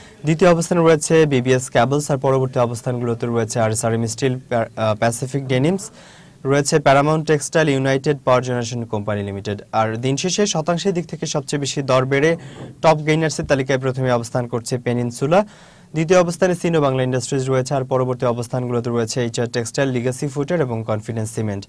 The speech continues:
আর শতাংশের দিক থেকে সবচেয়ে বেশি দর হারিয়ে টপ লুজার্সের তালিকায় প্রথমে রয়েছে আরামিড, দ্বিতীয় অবস্থানে স্ট্যান্ডার্ড ইন্স্যুরেন্স রয়েছে এবং তৃতীয় অবস্থানে রয়েছে রহিমা টেক্সটাইল। এছাড়া সেক্টর ওয়াইজ লেনদেনে দেখা যাচ্ছে সারাদিন জুড়েই সবচেয়ে বেশি লেনদেন হয়েছে আজকে ইঞ্জিনিয়ারিং সেক্টরে, যেখানে লেনদেনের পরিমাণ ছাড়িয়েছে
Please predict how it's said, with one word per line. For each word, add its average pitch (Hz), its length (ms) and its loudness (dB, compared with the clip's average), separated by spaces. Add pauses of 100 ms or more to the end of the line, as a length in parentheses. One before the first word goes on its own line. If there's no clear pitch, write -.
(480)
আর 127 180 4 (120)
শতাংশের 165 480 -2
দিক 180 140 -2
থেকে 185 180 -2
সবচেয়ে 185 340 0
বেশি 185 120 -4
দর 151 160 4
হারিয়ে 151 240 0
টপ 156 240 -2
লুজার্সের 135 340 -2
তালিকায় 143 360 0
প্রথমে 131 260 -2
রয়েছে 127 360 -2
আরামিড, 131 340 2 (480)
দ্বিতীয় 147 240 2
অবস্থানে 156 340 0
স্ট্যান্ডার্ড 147 380 2
ইন্স্যুরেন্স 143 480 0
রয়েছে 147 220 0
এবং 160 140 2 (120)
তৃতীয় 135 240 0
অবস্থানে 120 340 -2
রয়েছে 120 340 -2 (280)
রহিমা 117 240 -2
টেক্সটাইল। 107 440 -4 (600)
এছাড়া 147 320 2
সেক্টর 151 300 -2
ওয়াইজ 156 220 2
লেনদেনে 147 260 0
দেখা 143 200 0
যাচ্ছে 143 220 -2
সারাদিন 131 380 0
জুড়েই 131 260 2
সবচেয়ে 139 400 -4
বেশি 135 300 -2
লেনদেন 113 300 -2
হয়েছে 113 340 -4
আজকে - 260 -4
ইঞ্জিনিয়ারিং 117 440 -2
সেক্টরে, 131 300 -2
যেখানে 127 240 -4
লেনদেনের 117 340 -4
পরিমাণ 120 260 -2
ছাড়িয়েছে 123 480 -2